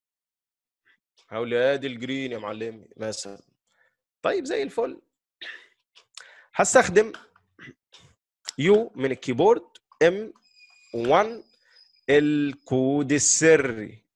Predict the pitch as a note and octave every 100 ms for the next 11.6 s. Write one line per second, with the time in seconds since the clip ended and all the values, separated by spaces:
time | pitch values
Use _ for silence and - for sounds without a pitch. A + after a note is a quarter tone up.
0 | _ - C#3+ G2+ _ _ _ _ _ _
1 | _ _ _ _ _ _ _ _ G2 F#2+
2 | - B2+ C3 C3+ - G#2 - A2+ - A2+
3 | G2+ A2+ A2+ A2 _ _ - B2 - E3
4 | D#3 A2+ - A#2 - - - - _ _
5 | _ _ - G#2+ F#2+ - G2+ G#2 D3 D#3+
6 | - _ - - D#3+ G2+ - _ C#3 F3+
7 | G3 G3+ G3 F#3 - _ - _ A2 -
8 | C3+ C3 C3 C3+ G#2 G2 A2 - C3 F3+
9 | E3 G2+ _ _ _ _ _ _ G#2 G2+
10 | B2 A#2+ G#2+ - C3 A#2 G#2 A#2+ A2 G2+
11 | B2 C3 D3 D3 G#2 -